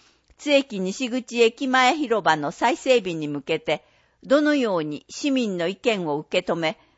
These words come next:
今後どのように取り組んでいくのかを問う。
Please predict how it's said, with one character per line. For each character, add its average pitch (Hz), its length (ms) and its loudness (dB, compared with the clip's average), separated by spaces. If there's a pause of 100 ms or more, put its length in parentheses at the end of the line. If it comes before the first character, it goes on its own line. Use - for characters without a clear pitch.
(160)
今 233 280 0
後 190 400 -2
ど 277 140 0
の 302 140 2
よ 214 240 2
う 170 40 0
に 156 240 -6 (180)
取 214 200 0
り - 40 -8
組 269 260 -2
ん - 20 -4
で 170 80 2
い 151 100 -2
く - 160 -8
の 247 140 -2
か 147 200 4
を 104 120 0
問 143 300 -4
う。 - 40 -20